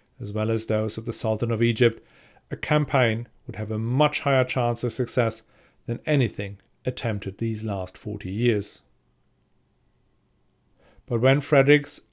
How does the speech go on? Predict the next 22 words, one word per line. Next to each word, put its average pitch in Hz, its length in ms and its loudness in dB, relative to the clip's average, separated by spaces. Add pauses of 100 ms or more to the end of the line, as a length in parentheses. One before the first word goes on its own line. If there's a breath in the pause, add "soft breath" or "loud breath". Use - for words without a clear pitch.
(260)
Frederick 139 400 0
arrives 131 420 6
in 131 120 4
Akkon, 113 520 -2 (320)
treaty 135 480 2
in 135 80 2
the 147 80 2
pocket, 120 500 2 (460 soft breath)
he 127 140 -8
receives 107 440 -2
news 104 280 -4
from 101 120 -8
Al-Kamil 110 680 2 (640)
that 113 140 -4
blow 127 180 8
his 131 100 8
entire 120 440 2
plan 95 400 -6
out 95 160 -6
of 95 80 -6
the 104 80 -4
water. 107 380 -2